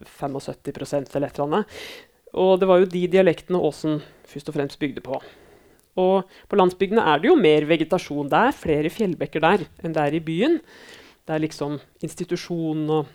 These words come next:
det som var basen for det etablerte skriftspråket. Så det kan jo hende at egenskaper ved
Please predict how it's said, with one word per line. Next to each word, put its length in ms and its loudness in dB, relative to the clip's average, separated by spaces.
det 100 -4
som 120 -6
var 140 2
basen 640 0
for 140 -8
det 120 -2
etablerte 400 -4
skriftspråket. 640 -2
Så 120 0
det 100 0
kan 140 8
jo 100 6
hende 320 6
at 260 -4
egenskaper 840 2
ved 300 2